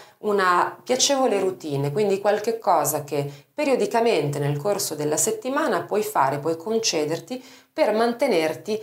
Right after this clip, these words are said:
sempre, eh, appunto rilassato e sereno.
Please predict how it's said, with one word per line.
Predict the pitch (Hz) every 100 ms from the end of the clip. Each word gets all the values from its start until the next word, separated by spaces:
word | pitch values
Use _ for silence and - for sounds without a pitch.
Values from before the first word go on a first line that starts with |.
| -
sempre, | - - 233 196 196 226 226 233 -
eh, | -
appunto | 165 160 156 151 151 - 240 196 196
rilassato | 214 233 233 - 180 156 151 170 -
e | 185
sereno. | 175 160 143 127 135 127 -